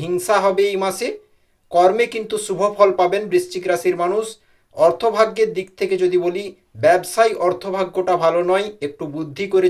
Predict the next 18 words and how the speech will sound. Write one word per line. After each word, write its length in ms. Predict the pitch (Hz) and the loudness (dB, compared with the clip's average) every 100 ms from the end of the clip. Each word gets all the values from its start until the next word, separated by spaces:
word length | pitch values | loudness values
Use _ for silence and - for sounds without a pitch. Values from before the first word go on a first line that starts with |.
| 180 | 2
চলুন। 240 | 180 214 214 _ _ - | 2 0 -4 _ _ -8
এবং 180 | 165 220 | 0 0
সারা 320 | 220 175 180 214 | 0 2 4 4
মাসই 380 | 220 220 233 226 _ _ _ _ - | 2 0 -4 -14 _ _ _ _ 0
অর্থভাগ্য 600 | 170 - 226 220 220 214 208 | 0 2 0 2 4 2 0
যদি 160 | 185 180 | 0 0
বলি, 140 | 180 196 - | 0 -2 -4
খরচটা 440 | 175 190 208 - 196 | 0 0 0 0 0
বেশি 280 | 165 170 208 | -2 -8 -8
থাকায় 280 | 190 180 185 180 | -4 -2 -2 -2
সঞ্চয় 340 | 165 165 196 180 | -10 -4 -4 -2
বেশি 180 | 180 180 | -4 -6
করতে 220 | 170 - 180 | -10 -8 -2
পারবেন 380 | 170 165 180 180 190 | 0 2 0 0 0
না। 80 | 202 - _ _ _ - | -2 -8 _ _ _ -10
মিডিয়াম 460 | 151 180 214 220 214 165 | -6 2 4 4 2 -2
অর্থভাগ্য 520 | 170 185 185 190 185 185 180 | -2 -2 -2 -2 0 -4 -2
থাকছে 320 | 180 - 214 | -4 -4 -4